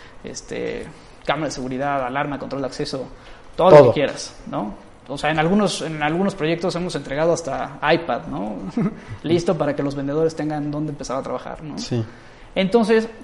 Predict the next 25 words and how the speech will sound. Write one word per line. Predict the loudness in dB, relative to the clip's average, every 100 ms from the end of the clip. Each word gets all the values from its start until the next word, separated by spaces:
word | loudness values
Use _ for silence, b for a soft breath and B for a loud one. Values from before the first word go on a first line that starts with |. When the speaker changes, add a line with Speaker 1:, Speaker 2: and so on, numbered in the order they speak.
| 2
Speaker 1:
creo | 4
que | 6
eso | 4
es | 2
lo | 2
que | 0
se | -2
ha |
vuelto | -2 -2
muy |
interesante. | -2 -2 -4 -6 -8 -10
O | -6
sea, | -2 -2
el | -2 -4
despacho | -4 -2 -2
se | 0
ha |
caracterizado | 0 0 -2 0 2 2
por | -2
poder | -2 0 0
ofrecer | -2 -2 0
estas | 0 -6
soluciones | -6 -8 -8 -8
integrales, | -4 0 0 0 -4 -10 -16 -20 -20 -20 -20 -10
eh, | -6 -6 -6 -8